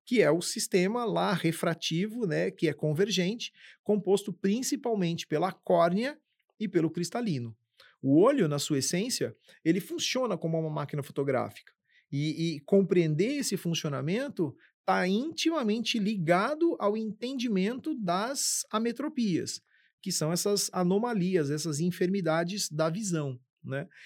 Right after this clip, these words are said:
E vai permitir que a gente consiga associar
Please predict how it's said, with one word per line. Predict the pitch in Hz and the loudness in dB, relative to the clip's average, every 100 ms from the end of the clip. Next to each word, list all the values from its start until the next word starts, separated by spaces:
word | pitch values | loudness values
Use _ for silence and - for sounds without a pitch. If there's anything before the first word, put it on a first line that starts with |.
| - | -6
E | 170 165 | -2 0
vai | 139 185 | 2 0
permitir | - 277 196 - 262 | 0 -2 -2 -4 -2
que | 247 | 0
a | |
gente | 185 196 190 | 0 0 -4
consiga | 180 185 180 247 277 233 - | -4 -4 -4 -4 0 0 0
associar | 175 190 - 247 285 - 202 190 294 180 | -4 -2 -2 -2 -2 0 2 2 2 -2